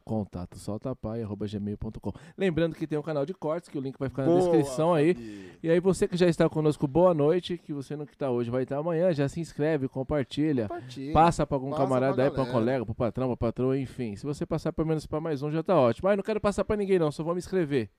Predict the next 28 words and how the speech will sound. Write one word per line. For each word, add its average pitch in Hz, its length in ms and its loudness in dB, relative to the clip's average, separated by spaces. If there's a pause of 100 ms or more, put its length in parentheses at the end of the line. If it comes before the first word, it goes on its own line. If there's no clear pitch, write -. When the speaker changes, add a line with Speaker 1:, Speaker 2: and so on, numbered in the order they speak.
(100)
Speaker 1:
Tá 147 120 -2
ótimo, 127 340 -2
já 113 100 -4
Speaker 2:
Tá 107 60 -2
Speaker 1:
ajuda 190 200 2
nós 123 100 -2
Speaker 2:
ótimo 240 120 -6
Speaker 1:
pra 151 140 -4
caralho. 131 220 -4
Speaker 2:
também, 175 200 -6
é 131 180 -8
isso 135 180 -10
aí, 175 260 -2
Fabi, 139 320 -6
boa. 143 460 2 (480)
E 262 100 0
aí 254 140 6
é 269 60 6
o 262 40 4
seguinte, 240 480 -4
ó, 196 180 4
tá 175 140 -6
vendo 240 160 -8
essas 214 160 -6
canecas 180 400 -4
aqui, 165 220 -4
Solta 170 400 -4
Pai? 139 460 -4